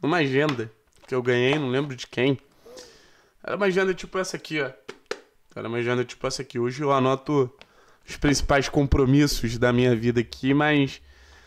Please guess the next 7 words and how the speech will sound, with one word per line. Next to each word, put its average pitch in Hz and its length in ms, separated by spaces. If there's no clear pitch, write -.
eu 127 160
tinha 139 200
uma 143 100
agenda 139 600
e, 139 220
e 143 200
ela 175 200